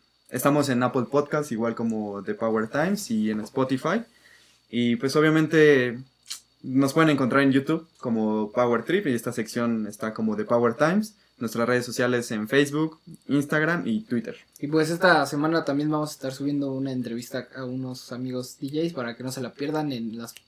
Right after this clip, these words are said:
Speaker 2: en ambas plataformas, en YouTube Y en el podcast de Spotify y Apple Podcast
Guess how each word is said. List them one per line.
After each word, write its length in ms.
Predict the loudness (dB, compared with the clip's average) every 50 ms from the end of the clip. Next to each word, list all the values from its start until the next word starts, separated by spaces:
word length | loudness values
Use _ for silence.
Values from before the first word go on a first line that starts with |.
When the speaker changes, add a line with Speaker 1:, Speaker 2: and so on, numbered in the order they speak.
| _ _
Speaker 2:
en 160 | -4 0 2
ambas 220 | 4 4 4 2 2
plataformas, 560 | -2 -6 -8 0 2 2 4 4 4 4 4
en 100 | 2 0
YouTube 340 | 0 0 0 0 0 -2 -10 _ -20 -20 _ _ _ -18 -18 -16 _
Y 140 | 2 4 4
en 120 | 4 4 2
el 100 | 2 -2
podcast 500 | -2 -2 -4 -4 -2 -4 -4 -4 -4 -4
de 140 | -4 -4 -4 -4
Spotify 580 | -6 -10 -12 -12 -12 -12 -6 -4 -2 -2 -2 -4 -4 -4
y 460 | -4 -2 -2 -2 -2 -2 -2 -4 -6
Apple 480 | -10 -14 -12 -6 -4 -4 -2 -2 -4 -8 _ _ _ -8 -8 -8 -8 -6
Podcast 520 | -4 -4 -4 0 0 0 0 0 -2 -8